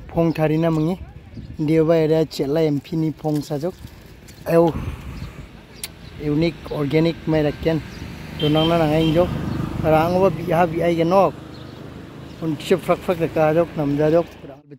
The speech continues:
chi rừng kian, ya ni bu phong cái đó là kia rồi nghe,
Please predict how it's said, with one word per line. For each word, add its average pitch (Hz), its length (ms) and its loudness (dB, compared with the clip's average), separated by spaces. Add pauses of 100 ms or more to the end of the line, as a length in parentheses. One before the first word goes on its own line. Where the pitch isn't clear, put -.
chi - 160 -6
rừng 147 180 0
kian, 175 160 0 (600)
ya 151 60 -4
ni 151 120 2
bu 151 180 -2 (160)
phong 151 220 0
cái 151 80 -2
đó 151 80 0
là 147 160 -2
kia 165 120 -4
rồi 147 240 -2
nghe, 170 220 -6